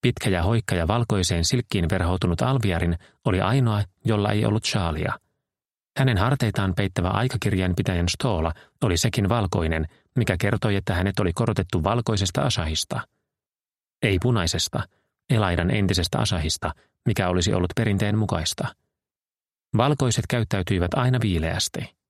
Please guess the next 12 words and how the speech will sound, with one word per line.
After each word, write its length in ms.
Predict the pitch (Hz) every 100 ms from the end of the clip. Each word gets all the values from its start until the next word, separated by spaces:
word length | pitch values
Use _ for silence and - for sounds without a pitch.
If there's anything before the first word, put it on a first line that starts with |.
| _ _ _ _ _ _ _ _ _ _ -
Trollokit 460 | 104 98 95 113 107
voisivat 380 | 123 120 120
yhtä 240 | 139 123 131
hyvin 260 | 123 127
olla 180 | 131 123 -
kadonneet 420 | 143 139 120 117
kokonaan. 600 | - 156 98 85 80 78 - _ _ _ -
Koko 220 | - 110
Turmionmaa 640 | 165 175 139 131 123 123
vaikuttaa 500 | 127 123 117 - 104
niin 200 | 117 151
hiljaiselta, 680 | 120 131 95 85 82 78 87